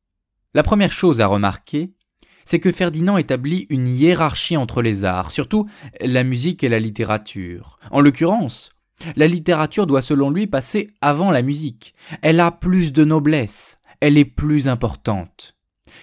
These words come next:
Une telle conception hiérarchisée nous rappelle la vision de Hegel dans son esthétique. La musique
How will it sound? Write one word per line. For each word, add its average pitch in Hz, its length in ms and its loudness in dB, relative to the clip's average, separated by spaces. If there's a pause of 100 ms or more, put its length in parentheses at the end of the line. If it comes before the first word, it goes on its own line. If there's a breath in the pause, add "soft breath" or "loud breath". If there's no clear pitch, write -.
(280 soft breath)
Une 180 200 2
telle 220 240 2
conception 165 760 -4
hiérarchisée 123 960 -2 (540 soft breath)
nous 139 80 0
rappelle 170 320 2
la 143 100 6
vision 131 380 -2
de 135 240 -2 (100)
Hegel 98 680 2 (180)
dans 117 140 0
son 131 280 -4
esthétique. - 880 -6 (400)
La 107 100 0
musique 160 380 0